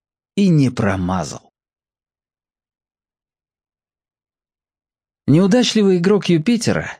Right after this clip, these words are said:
из-за которого назначили пенальти, всхлипывал. Его утешали.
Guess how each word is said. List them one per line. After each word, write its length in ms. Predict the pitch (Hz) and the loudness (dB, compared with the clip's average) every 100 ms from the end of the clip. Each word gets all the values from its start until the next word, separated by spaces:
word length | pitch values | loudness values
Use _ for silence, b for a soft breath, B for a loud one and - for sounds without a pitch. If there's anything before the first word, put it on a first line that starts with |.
| _ | _
из-за 300 | 135 135 135 | 0 0 0
которого 380 | 151 151 190 147 | -2 0 2 2
назначили 560 | 147 131 156 147 127 | 0 0 0 0 -2
пенальти, 720 | 123 110 117 196 190 - 180 156 - | 0 0 2 0 -2 -4 -4 -4 -10
всхлипывал. 800 | - - 101 110 120 104 98 95 _ _ _ | -10 -6 0 0 0 -2 -4 -8 _ _ _
Его 300 | 117 156 196 | 0 2 2
утешали. 720 | 156 110 92 - 82 73 - | 0 -2 -4 -4 -4 -6 -10